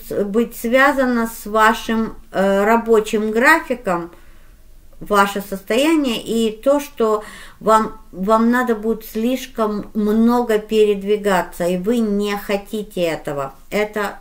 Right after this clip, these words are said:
так может проиграться тоже. Ну, а также тут, э,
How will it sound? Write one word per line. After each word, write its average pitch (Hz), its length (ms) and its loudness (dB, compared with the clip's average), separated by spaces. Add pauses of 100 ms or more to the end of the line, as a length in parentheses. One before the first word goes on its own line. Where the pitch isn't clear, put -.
(100)
так 220 300 0
может 202 420 -6
проиграться 196 840 0
тоже. 180 500 -2 (420)
Ну, 240 200 4
а 269 140 4
также 269 520 2
тут, 285 480 -6
э, 214 440 2